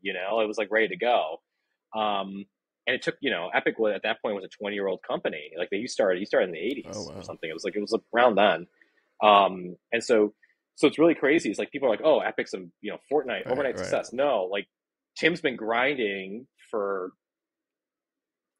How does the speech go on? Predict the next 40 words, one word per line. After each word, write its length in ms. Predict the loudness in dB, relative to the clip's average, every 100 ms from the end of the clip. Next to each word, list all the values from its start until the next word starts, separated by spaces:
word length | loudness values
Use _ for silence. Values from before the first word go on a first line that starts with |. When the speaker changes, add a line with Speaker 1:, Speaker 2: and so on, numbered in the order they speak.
| -10
Speaker 1:
forever, 440 | 0 0 2 0 -2
and 120 | -6
it's 80 | -10
just, 200 | -12 -14
he's 160 | -8
such 180 | -6 -4
an 60 | -6
inspirational 540 | -6 -8 -8 -8 -10
entrepreneur, 760 | -12 -10 -6 -4 -4 -4 -8 -8
and 180 | -10 -8
just 100 | -4
the 60 |
way 100 | 0
he's 100 | 0
reinvented 480 | -2 -2 -2 -4 -6
the 60 | -14
company 360 | -12 -8 -4
and 100 | -4
so 180 | -2 0
on. 180 | 0 -2 _ _
So 80 | 4
it's 120 | 6
really, 420 | 8 8 8 4 0
really 280 | -4 -4 -8 _ -8
cool 140 | -6
to 60 | -6
be 160 | -4 -2
there. 300 | -2 -4 -8 _ _
Um, 360 | -4 -2 -4 -8 _ _ -20 -20 -18 0
but 120 | 4
then, 180 | 4 4
like, 220 | 0 0
after 220 | 0 -2
two 160 | -10 -6
years 260 | -4 -4 -2
there, 180 | -2
I 120 | -2 -4
ended 220 | -6 -6
up, 240 | -6 -6
um, 420 | -8 -8 -8 -14